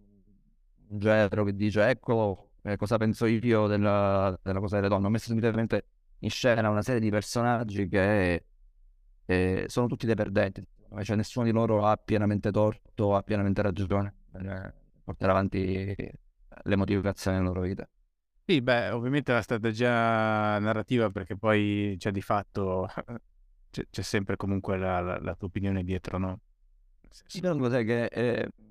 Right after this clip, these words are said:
Speaker 1: eh, io stesso, tipo, allora, cioè, di, eh, cioè, come dire, eh, in diversi dei racconti che ci sono nel libro,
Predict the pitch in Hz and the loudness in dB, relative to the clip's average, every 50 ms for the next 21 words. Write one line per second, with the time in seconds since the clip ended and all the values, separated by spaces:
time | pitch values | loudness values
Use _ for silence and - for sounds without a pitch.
0 | - - - - _ _ _ - 113 110 104 85 120 151 156 - - - - 135 | -20 -20 -20 -20 _ _ _ -4 -2 0 0 2 0 0 -2 -2 -6 -6 0 0
1 | 117 101 - - 113 101 107 98 101 98 - - 110 104 95 - - - - - | 0 0 0 -2 0 0 0 0 -2 -4 0 2 2 4 2 2 -2 -10 -6 -2
2 | 120 107 104 110 - - 107 107 104 98 98 - - - - 101 92 110 110 107 | -2 0 2 0 0 0 -2 -2 -2 -4 -4 -6 -6 0 2 2 2 2 0 -2
3 | 98 107 101 101 98 98 95 92 95 101 - - - - 101 98 92 95 92 80 | 0 0 0 2 4 4 2 2 0 -2 -4 -6 -2 0 2 2 4 2 2 0
4 | - - - - _ - - _ _ _ - _ _ _ _ - _ _ _ _ | -2 -8 -16 -20 _ -20 -20 _ _ _ -20 _ _ _ _ -20 _ _ _ _
5 | _ _ _ - _ _ _ _ - _ - - - 85 - 104 107 110 110 113 | _ _ _ -20 _ _ _ _ -20 _ -12 -10 -8 -6 -4 0 0 2 2 2
6 | 113 123 117 117 135 143 143 - - - 123 117 107 110 110 107 104 101 95 90 | 2 2 2 4 4 2 2 2 -2 -2 0 2 4 4 4 4 4 2 2 0
7 | - 95 107 110 107 - - - 120 113 113 113 - 110 107 104 101 101 101 98 | 2 0 2 2 0 -2 0 0 0 0 0 0 0 0 2 2 4 2 2 2
8 | 98 87 120 - - - - - 117 110 107 104 101 101 98 90 87 92 98 98 | 0 -2 -6 -12 -14 -14 -4 -2 0 0 2 2 2 0 0 0 0 0 0 2
9 | 98 98 - - - | 0 0 -2 -6 -14